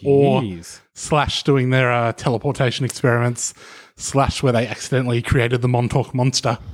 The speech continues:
Speaker 2: What was the name of the club? Sorry, Montauk what?
Speaker 1: Uh, the Montauk Golf and Racket Club.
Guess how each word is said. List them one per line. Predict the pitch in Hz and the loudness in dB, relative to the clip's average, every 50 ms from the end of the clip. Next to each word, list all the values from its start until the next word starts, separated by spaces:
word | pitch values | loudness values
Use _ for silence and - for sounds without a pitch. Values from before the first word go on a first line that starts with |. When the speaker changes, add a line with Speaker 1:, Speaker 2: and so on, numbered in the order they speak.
| - - | -10 -4
Speaker 2:
What | 156 156 175 220 220 | 0 2 4 4 4
was | 202 190 - | 2 2 2
the | - | 2
name | 170 156 156 151 | 4 4 4 4
of | |
the | 139 135 | 2 2
club? | - - 131 165 233 - | 2 2 0 0 0 2
Sorry, | - 170 202 | 2 2 4
Montauk | 185 147 135 139 131 127 135 123 117 - | 4 4 4 4 4 4 2 2 2 2
what? | 120 135 202 233 - _ _ _ | 2 2 2 0 -4 _ _ _
Speaker 1:
Uh, | - - - 127 123 123 123 | -8 -4 -2 0 2 2 2
the | 120 123 135 127 127 127 123 123 123 120 127 - - - | 2 2 2 2 2 2 2 0 0 0 -2 -2 -4 -6
Montauk | 127 127 131 139 147 139 - - 156 135 131 127 127 - - - - _ _ _ _ - | -4 0 0 2 0 0 0 2 2 4 2 2 0 -4 -12 -16 -18 _ _ _ _ 0
Golf | - 120 135 139 - | 2 2 2 2 0
and | - 120 110 104 | -2 -2 -2 -2
Racket | 101 110 - - - - - | -2 -2 -2 -4 -8 -8 -10
Club. | - - 113 107 104 101 | -10 -8 -8 -8 -8 -10